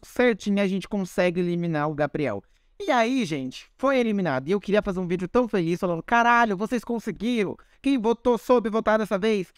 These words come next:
Eliminou o cara." Só que ontem tava tão mal, eu não consegui.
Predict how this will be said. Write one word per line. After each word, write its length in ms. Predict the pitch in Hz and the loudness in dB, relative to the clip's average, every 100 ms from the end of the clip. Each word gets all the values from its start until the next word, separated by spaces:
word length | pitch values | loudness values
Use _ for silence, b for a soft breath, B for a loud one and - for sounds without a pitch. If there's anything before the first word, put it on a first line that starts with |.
| _ | _
Eliminou 560 | - 269 277 269 240 240 | -4 0 2 2 2 0
o 60 | 202 | 2
cara." 380 | 214 208 151 | 4 4 2
Só 120 | - 175 | -2 -6
que 120 | 202 | -4
ontem 180 | 202 196 | -4 -2
tava 180 | 190 | -2
tão 160 | 190 214 | -2 -2
mal, 260 | 190 185 190 | 0 2 0
eu 40 | 190 | -2
não 100 | 202 | -4
consegui. 580 | 208 185 220 180 175 | -6 -6 -4 -4 -6